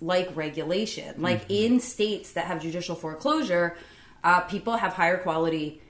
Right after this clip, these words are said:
Speaker 1: mortgages
Speaker 2: Okay.
Speaker 1: in
Speaker 2: Hmm.
Speaker 1: the sense that they have mortgages that follow the law.
Speaker 2: Yeah.
Speaker 1: 'Cause there's a lot of laws that govern, you know, the disclosures that you get and how you're supposed to get a mortgage. And is, the reason why is, like, so obvious because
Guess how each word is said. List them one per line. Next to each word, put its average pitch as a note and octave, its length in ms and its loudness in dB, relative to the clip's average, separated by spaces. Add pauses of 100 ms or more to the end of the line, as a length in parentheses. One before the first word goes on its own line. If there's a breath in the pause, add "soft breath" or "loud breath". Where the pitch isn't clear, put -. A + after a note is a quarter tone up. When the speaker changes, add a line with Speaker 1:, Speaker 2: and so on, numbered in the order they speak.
(120 loud breath)
Speaker 1:
mortgages F3+ 800 0
Speaker 2:
Okay. A#2 180 -12 (120)
Speaker 1:
in G#3 120 2
Speaker 2:
Hmm. G#3 40 6
Speaker 1:
the G#3 80 2
sense G#3 340 2
that F#3 200 4
they F#3+ 160 10
have F3+ 200 2
mortgages F3 540 0
that E3 200 0
follow D#3+ 400 2
the C#3+ 80 -6
law. C#3+ 360 -6 (160)
Speaker 2:
Yeah. G3+ 140 2
Speaker 1:
'Cause - 120 2
there's G#3 160 0
a G3+ 60 0
lot F3+ 200 4
of D#3 120 -4
laws D3 260 -4
that C#3+ 220 -10
govern, D#3 360 -4
you D#3 80 -2
know, C#3 180 -6 (420 loud breath)
the D3+ 180 -2
disclosures B3+ 580 0
that G#3+ 120 0
you F#3+ 120 -2
get E3+ 300 4
and D3+ 100 -10
how E3+ 120 0
you're E3+ 100 0
supposed E3 220 -6
to D#3 60 -10
get D3 140 -4
a C#3 40 -6
mortgage. G3+ 320 2 (340 loud breath)
And A#3 120 6
is, B3 140 6 (240)
the F#3 180 -2
reason G#3+ 460 2
why B3 280 8
is, F#3 180 2
like, F3+ 160 2
so E3+ 200 0
obvious F#3 540 4
because F#3+ 340 -4